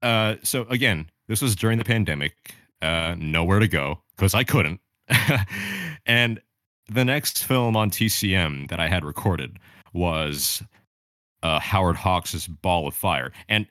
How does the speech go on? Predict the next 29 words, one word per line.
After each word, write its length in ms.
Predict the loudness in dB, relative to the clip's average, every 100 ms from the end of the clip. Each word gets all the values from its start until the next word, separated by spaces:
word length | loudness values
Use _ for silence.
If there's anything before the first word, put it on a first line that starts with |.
| _ -14
really 400 | -4 2 2 4
quickly, 360 | 0 0 -6
going 320 | 0 4 4
back 260 | 4 0 -2
to 220 | -2 0 0
what 160 | 0
I 180 | 0 -2
said 420 | -2 -2 -2 -4 -6
earlier 400 | -4 -4 -6 -6
about 380 | -4 -4 -6
Preston 360 | -4 -2 0 -4
Sturges 440 | -2 -4 -4 -6
being 420 | -4 -4 -4 -10 -12 -18 -20 _ _
angry 300 | 0 0 -4
with 200 | -6 -6
Mitchell 520 | -4 -4 -2 -4 -6 -12 _
Leisen 560 | -4 0 0 -2 -4 -4 -8
about, 360 | -8 -6 -6 -8 -18 _ -10
uh, 160 | -8
what 200 | -4 -4
he 80 | -4
did 220 | -4 -8 -8
to 140 | -8
his 100 | -8
script 340 | -8 -8 -8
for 200 | -6 -8 -6
Remember 300 | -4 -2 -4
the 80 | -8
Night, 240 | -8 -10